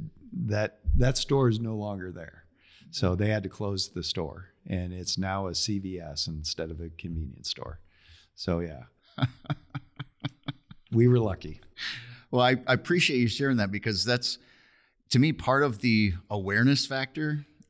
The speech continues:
Speaker 2: is when things don't go the way that you plan,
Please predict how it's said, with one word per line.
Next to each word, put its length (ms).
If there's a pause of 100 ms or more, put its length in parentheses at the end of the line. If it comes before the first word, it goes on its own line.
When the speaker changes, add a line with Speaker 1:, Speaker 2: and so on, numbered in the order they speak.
Speaker 2:
is 680 (880)
when 220
things 280
don't 240
go 200
the 100
way 220
that 140
you 100
plan, 600